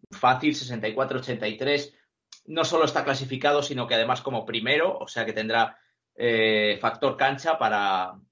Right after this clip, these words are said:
para su emparejamiento de cuartos de final. Y el Unicaja, bueno, eh, tuvo una, tuvo un resultado bastante cantoso en Bélgica con el Ostende.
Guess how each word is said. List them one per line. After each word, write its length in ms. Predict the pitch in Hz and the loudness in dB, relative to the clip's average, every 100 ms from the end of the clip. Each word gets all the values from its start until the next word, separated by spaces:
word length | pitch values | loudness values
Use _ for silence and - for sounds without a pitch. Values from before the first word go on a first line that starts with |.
| _ - | _ -8
para 160 | 110 | -8
su 100 | 117 | -6
emparejamiento 680 | 107 110 107 113 123 127 117 | -4 -4 -2 -4 -4 -4 -4
de 120 | 104 | -4
cuartos 360 | 135 131 127 98 | 0 0 0 -4
de 100 | 104 | -8
final. 500 | - 110 143 143 - _ _ _ _ _ | -6 -2 0 0 -6 _ _ _ _ _
Y 160 | 151 | 4
el 120 | 147 147 | 4 4
Unicaja, 1080 | 151 143 175 - 208 202 180 165 135 120 - - | 0 0 0 0 0 4 4 4 4 0 -6 -10
bueno, 460 | 214 285 98 - - | -6 -6 -8 -12 -12
eh, 260 | 117 - _ _ | -10 -10 _ _
tuvo 240 | 165 175 185 | -2 0 0
una, 460 | 147 160 151 143 - | 2 4 4 2 -2
tuvo 160 | 170 | -6
un 100 | 180 | -4
resultado 500 | 170 165 147 151 160 | -6 -6 -2 2 4
bastante 720 | 151 131 143 143 147 139 135 131 | 2 0 -2 -2 0 0 0 -2
cantoso 560 | 120 110 139 135 135 | -4 -2 -4 0 0
en 120 | 120 | 0
Bélgica 440 | 113 127 147 131 120 | 0 -4 -4 -4 -4
con 120 | 101 | -4
el 80 | 98 | -6
Ostende. 580 | 98 131 135 120 113 | -6 -6 -4 -4 -6